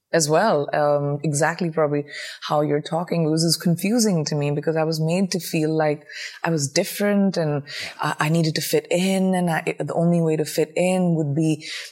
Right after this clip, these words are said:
to be American and speak like that and dress like that and not be Indian and not talk about Diwali and not eat my Indian achars and all the things, right? Um, and as a teenager, I felt that too.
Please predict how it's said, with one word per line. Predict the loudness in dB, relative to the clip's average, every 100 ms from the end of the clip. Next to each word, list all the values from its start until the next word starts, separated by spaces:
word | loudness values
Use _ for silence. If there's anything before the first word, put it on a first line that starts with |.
| -6
to | -2
be | 2 2
American | 2 2 2 0 0 0
and | 0 -2
speak | -2 -2 0
like | 0 0 0
that | 2 2 0
and | 0
dress | 0 -2 -2
like | -4 -2
that | -2 0 0 0
and | 0 2
not | 0 0
be | 0 2
Indian | 2 2 2 0
and | 0 0
not | 0
talk | -2 -2
about | 2 0
Diwali | 2 2 2 2 2
and | 0 -2
not | -2 -6 -10 -2
eat | -2 0
my | -2 0
Indian | 2 2 2
achars | 2 2 2 2 2 0
and | 0 -2 -6 -10 -8 -10 -14 -20 _ 0
all | 4 4
the |
things, | 2 2 2 2 2
right? | 2 2 2 4
Um, | 6 8 6 2 -4 _ _ _ _ _ _ _ _ _ _ _ _ _ -2
and | 0
as | 2 2
a |
teenager, | 4 4 6 4 2
I | 0
felt | 2 2 2
that | 0 0
too. | 0 2 0